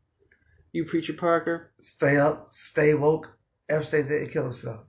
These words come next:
Speaker 1: Epstein didn't kill himself. But we will be doing another video with Preacher Parker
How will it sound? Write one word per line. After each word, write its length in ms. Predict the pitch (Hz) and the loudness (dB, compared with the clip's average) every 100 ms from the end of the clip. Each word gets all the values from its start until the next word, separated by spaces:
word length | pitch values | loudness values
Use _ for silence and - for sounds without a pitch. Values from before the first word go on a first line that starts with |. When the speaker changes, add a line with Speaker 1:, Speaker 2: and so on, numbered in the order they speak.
| - | -12
Speaker 1:
Epstein 280 | 143 - 151 | -10 -6 -4
didn't 200 | 147 - | -4 -2
kill 120 | 151 | -4
himself. 420 | 139 139 139 135 - - _ - | -4 -6 -8 -8 -14 -20 _ 2
But 360 | 156 156 - | 4 2 0
we 120 | 156 | 4
will 120 | 156 151 | 4 4
be 100 | 143 | 0
doing 580 | 151 147 143 139 151 - | 0 0 0 -4 -10 -10
another 400 | 147 143 151 147 | -8 -2 0 0
video 320 | 147 147 147 | -2 -4 -2
with 320 | 147 151 151 - _ _ _ - | 0 -2 -4 -12 _ _ _ -12
Preacher 280 | 165 156 147 | -10 -8 -6
Parker 580 | 160 143 - 135 135 | 0 0 -2 -12 -14